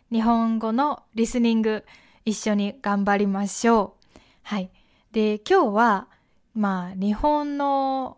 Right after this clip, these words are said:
会社の働き方について話したいと思ってます。多分皆さん、日本の働き方って、まあ、残業も多いし、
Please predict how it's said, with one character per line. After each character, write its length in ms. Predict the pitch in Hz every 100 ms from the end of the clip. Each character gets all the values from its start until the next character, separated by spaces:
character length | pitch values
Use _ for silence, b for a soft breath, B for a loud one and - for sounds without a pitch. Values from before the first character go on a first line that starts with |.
| -
会 340 | 254 247 254
社 240 | - 247 240
の 400 | 247 240 240 b b b _
働 520 | - 214 208 240 240 240
き 200 | 247 240
方 560 | 233 233 233 226 220 _ _ _ -
に 160 | 220
つ 160 | 214 233
い 100 | 214
て 300 | - 302 220
話 440 | 208 214 202 202
し 40 | -
た 160 | 214
い 80 | 190
と 300 | 190 185 - _
思 220 | 196 190
っ 80 | 190
て 160 | _ 185
ま 220 | 180 180
す。 180 | - - b b b b b b b b
多 120 | -
分 240 | 320 269 226
皆 240 | 226 233
さ 280 | 240 202 185
ん、 120 | 226 _ _ _ -
日 140 | 226
本 340 | 226 262 262
の 360 | 254 247 240 - _ _ _ _ _ _ -
働 420 | 240 233 233 226
き 200 | 240 226
方 300 | 226 226 226
っ 60 |
て、 600 | 220 _ 262 240 196 - _ _ _ _ _ _
ま 240 | 196 185
あ、 40 | 202 202
残 380 | 226 226 226
業 320 | 226 226 220 220
も 380 | 214 214 220 -
多 220 | 240 262
い 160 | 226
し、 580 | 190 - 240 240 208 220